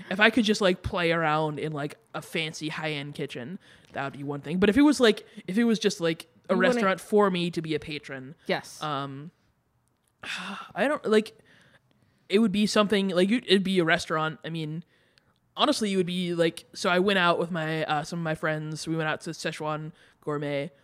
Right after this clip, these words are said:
Speaker 2: Mm-hmm.
Speaker 1: uh, last night, and it's, like, a
Speaker 2: Ooh.
Speaker 1: restaurant. Yeah, it's, like, it's, so that's
Speaker 2: It is
Speaker 1: something
Speaker 2: like a restaurant.
Speaker 1: It's like a restaurant,
Speaker 2: Yeah,
Speaker 1: yes.
Speaker 2: totally. Oh my
Speaker 1: But
Speaker 2: God,
Speaker 1: it's,
Speaker 2: it is so
Speaker 1: yeah.
Speaker 2: much like a restaurant. Oh my
Speaker 1: So,
Speaker 2: God,
Speaker 1: like,
Speaker 2: okay.
Speaker 1: yeah, it is a restaurant, but it's something that I don't do well. It's techniques that I don't have.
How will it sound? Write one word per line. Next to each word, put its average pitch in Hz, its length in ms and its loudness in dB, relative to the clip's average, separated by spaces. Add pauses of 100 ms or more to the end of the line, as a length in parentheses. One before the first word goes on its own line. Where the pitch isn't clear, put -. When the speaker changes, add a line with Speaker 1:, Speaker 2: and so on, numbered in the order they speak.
(160)
Speaker 2:
Mm-hmm. 214 140 0
Speaker 1:
uh, 135 240 -2
last - 220 -12
night, 123 180 -12
and 160 80 -4
it's, 170 160 -4
like, 175 160 0
a 175 40 2
Speaker 2:
Ooh. 170 40 2
Speaker 1:
restaurant. 175 400 2
Yeah, 208 220 4
it's, 165 100 -4
like, 190 240 0
it's, 233 160 0
so 277 180 2
that's 254 280 2
Speaker 2:
It 254 80 8
is 320 60 10
Speaker 1:
something 233 100 8
Speaker 2:
like 175 220 4
a 156 40 -4
restaurant. 127 540 -8
Speaker 1:
It's 190 100 -4
like 185 140 4
a 143 40 0
restaurant, 131 320 -4
Speaker 2:
Yeah, 156 140 0
Speaker 1:
yes. 147 100 -4
Speaker 2:
totally. 269 380 6
Oh 202 160 8
my 196 120 6
Speaker 1:
But 254 100 12
Speaker 2:
God, 180 140 8
Speaker 1:
it's, 180 80 -2
Speaker 2:
it 208 140 4
is 190 120 2
so 190 220 0
Speaker 1:
yeah. 151 100 6
Speaker 2:
much - 260 2
like 196 260 4
a 214 60 4
restaurant. 165 640 -2
Oh - 40 -8
my - 80 -6
Speaker 1:
So, 156 380 0
Speaker 2:
God, - 100 -2
Speaker 1:
like, 165 140 0
Speaker 2:
okay. 170 140 -8 (160)
Speaker 1:
yeah, 123 300 -2 (320)
it 220 100 4
is 247 160 6
a 208 160 12
restaurant, 190 580 2 (180)
but 190 160 -4
it's 185 120 -4
something 226 360 0
that 208 140 2
I 180 180 2
don't 185 320 0
do 170 160 -4
well. 156 300 2
It's - 180 -6
techniques 175 500 -8
that 165 140 -6
I 156 140 -4
don't 160 180 -4
have. 160 400 -6